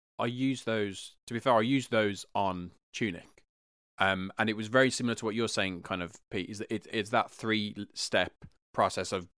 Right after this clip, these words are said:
little bit of a hint, bit more of a hint, this is where you need to go. Um, and that, because it does give you that chance to, "I just, just want a bit of help. Let me go in. No, no, I still can't figure it out. I'll go back again. Oh, no, still going. Oh, okay." And then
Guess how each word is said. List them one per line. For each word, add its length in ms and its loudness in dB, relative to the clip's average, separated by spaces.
little 200 0
bit 140 2
of 80 -2
a 60 -2
hint, 280 0
bit 120 4
more 200 2
of 80 -4
a 40 -10
hint, 320 -2
this 300 -2
is 80 -10
where 100 2
you 160 0
need 160 -6
to 80 -12
go. 160 -2
Um, 420 2
and 100 -2
that, 300 4
because 260 0
it 120 -2
does 180 2
give 160 0
you 80 0
that 220 2
chance 400 -4
to, 360 -2
"I 40 -12
just, 380 -8
just 220 -8
want 120 -4
a 40 -6
bit 160 0
of 120 0
help. 240 0
Let 180 2
me 60 4
go 140 4
in. 180 0
No, 340 2
no, 240 2
I 40 2
still 480 2
can't 300 -2
figure 280 0
it 60 4
out. 180 6
I'll 120 4
go 120 2
back 220 0
again. 260 0
Oh, 160 -2
no, 340 2
still 180 -4
going. 240 0
Oh, 260 10
okay." 340 -2
And 180 0
then 280 2